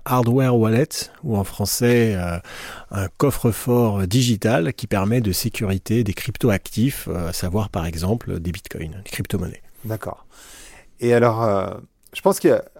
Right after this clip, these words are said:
Speaker 2: déjà, il y a, c'est marrant parce qu'on m'avait posé des questions. J'ai, donc, j'ai fait déjà un épisode avec, euh, Frédéric Montagnon sur, sur la, c'est quoi la blockchain. Euh,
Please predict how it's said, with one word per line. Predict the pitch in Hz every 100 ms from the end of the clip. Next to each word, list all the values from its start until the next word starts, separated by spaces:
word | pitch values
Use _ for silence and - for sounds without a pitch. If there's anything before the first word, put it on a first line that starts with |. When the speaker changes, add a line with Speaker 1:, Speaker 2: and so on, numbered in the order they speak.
| - _
Speaker 2:
déjà, | 120 139
il | 214
y | 131
a, |
c'est | -
marrant | 131 151
parce | 131
qu'on | 123
m'avait | 113 113
posé | 139 165
des | 147
questions. | 123 - 156
J'ai, | 120
donc, | 101 110
j'ai | 104
fait | 98 131
déjà | 113 104
un | 110
épisode | 101 - 101 107
avec, | 104 92 95
euh, | 101 98 107 120 123 131
Frédéric | - 110 104 104 104
Montagnon | 101 104 104 107
sur, | - 104 101 104
sur | - 104
la, | 95 131 120
c'est | -
quoi | 107
la | 98
blockchain. | 98 - 117 151 110 - - - - -
Euh, | 110 107 104 101 101 95 95